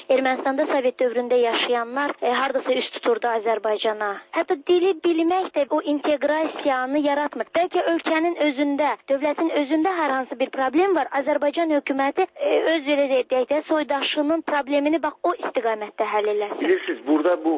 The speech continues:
Speaker 2: e, tarixi moment də, an da öz işini görür. Yəni, baxın, Azərbaycan iqtisadi cəhətdən çox sürətlə inkişaf edir. Dünyanın, e, iqtisadi inkişafına görə dünyada birinci ölkəyə çevrilibdir. Bu özü də bir balaca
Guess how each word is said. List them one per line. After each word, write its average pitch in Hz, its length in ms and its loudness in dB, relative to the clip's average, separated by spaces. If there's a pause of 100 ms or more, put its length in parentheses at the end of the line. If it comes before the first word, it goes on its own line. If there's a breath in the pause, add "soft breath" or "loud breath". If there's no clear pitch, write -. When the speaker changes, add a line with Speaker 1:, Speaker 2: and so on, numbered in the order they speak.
(140)
Speaker 2:
e, 139 140 0
tarixi 139 760 -2
moment 123 340 -2 (100)
də, 98 80 2 (120)
an 107 260 -2
da 98 40 0
öz 85 300 0
işini 92 300 -2
görür. 82 280 0 (120)
Yəni, 92 260 -2 (500 loud breath)
baxın, 90 300 -6 (120)
Azərbaycan 85 680 0
iqtisadi - 480 -4
cəhətdən 85 500 -2
çox - 220 0 (120)
sürətlə 185 420 0
inkişaf - 380 -4
edir. 76 280 -4
Dünyanın, 82 580 -4
e, 92 80 2
iqtisadi 85 640 -2
inkişafına 87 400 -4
görə 85 180 0
dünyada 85 400 -2
birinci 82 320 -2
ölkəyə 82 580 0
çevrilibdir. 82 640 -2 (480 loud breath)
Bu 123 120 2 (120)
özü 113 200 0
də 120 120 0
bir 110 140 -4
balaca 104 500 0